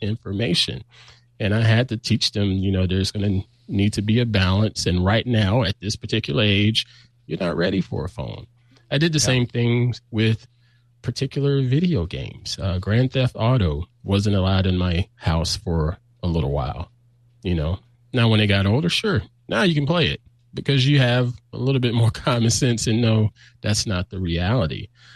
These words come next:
Speaker 2: Right.
Speaker 1: Um, but mentioned here in our Discord, I believe it was Berserk,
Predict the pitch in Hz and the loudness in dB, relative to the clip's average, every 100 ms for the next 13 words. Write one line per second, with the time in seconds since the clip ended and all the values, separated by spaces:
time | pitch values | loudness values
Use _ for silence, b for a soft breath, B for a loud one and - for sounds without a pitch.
0 | B - 101 95 90 90 87 - _ - | B -4 0 0 0 0 -4 -8 _ -6
1 | 98 - 110 151 180 156 127 135 127 - | -6 -2 0 2 2 2 4 4 2 0
2 | 107 101 90 113 135 - 95 85 85 90 | 2 2 0 0 0 -2 -2 -2 0 -2
3 | 85 98 135 98 - 80 73 - 87 76 | 0 0 0 -2 -4 -6 -6 -6 -4 -4
4 | 85 90 | -2 0